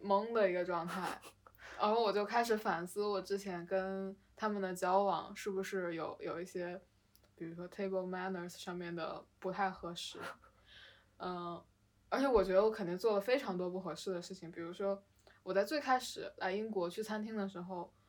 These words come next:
Speaker 1: 我非常的迷惑，就是我要点餐，然后我要等那个服务生来给我拿，拿菜单，然后如果他不过来的话，我，我不可以，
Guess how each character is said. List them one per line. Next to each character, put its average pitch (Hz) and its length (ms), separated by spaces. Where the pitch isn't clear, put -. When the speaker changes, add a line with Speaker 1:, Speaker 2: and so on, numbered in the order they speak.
Speaker 1:
我 190 80
非 262 160
常 247 160
的 240 140
迷 180 320
惑， 220 460
就 196 180
是 180 300
我 165 80
要 180 100
点 190 260
餐， 202 380
然 - 120
后 208 140
我 208 60
要 190 100
等 - 220
那 185 140
个 175 180
服 170 180
务 180 80
生 190 220
来 175 160
给 175 100
我 170 120
拿， 165 200
拿 165 120
菜 196 220
单， 180 260
然 185 100
后 208 80
如 233 60
果 202 100
他 226 100
不 247 140
过 240 140
来 185 160
的 190 100
话， 196 300
我， - 140
我 202 80
不 262 100
可 320 100
以， 262 300